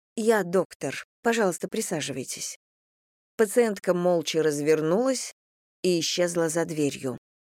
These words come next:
Я сделала глубокий вдох и сказала себе, что все в порядке. Из коридора доносились приглушенные голоса. Я встала, подошла к двери и прислушалась. Расслышала слово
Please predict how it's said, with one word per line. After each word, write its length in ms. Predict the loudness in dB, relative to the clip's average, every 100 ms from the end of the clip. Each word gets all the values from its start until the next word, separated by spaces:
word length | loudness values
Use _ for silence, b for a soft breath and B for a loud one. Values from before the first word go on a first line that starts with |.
| _ _ _ _ _ _ _ 2
Я 180 | 4
сделала 440 | 4 4 4 4 2
глубокий 500 | 2 2 2 2 0
вдох 460 | 0 2 2 2 -6 _ _ _ -6
и 80 |
сказала 420 | -2 0 2 2 2
себе, 320 | 0 2 2
что 340 | 0 0 0
все 320 | 0 -2 0 0
в 140 | -2
порядке. 680 | 0 2 0 -2 -8 -10 -10 -14 _ _ _ _ _ _ _ -2
Из 140 | 0
коридора 440 | 4 4 6 4 4
доносились 580 | 2 2 2 2 0 0
приглушенные 760 | 0 2 2 2 2 2 2
голоса. 540 | 2 2 0 -2 -4 -6 -12 _ _ -2
Я 220 | 2 2
встала, 540 | 0 0 2 2 -2 -8 _
подошла 480 | 4 4 4 2 0
к 100 | 0
двери 440 | 0 2 2 0 -6 _ _ -4
и 80 | -2
прислушалась. 880 | 0 -2 -2 -4 -4 -4 -6 -8 -14 _ _ _ _ _ _ _
Расслышала 600 | 2 4 4 -2 2 2
слово 580 | 2 4 4 4 2 2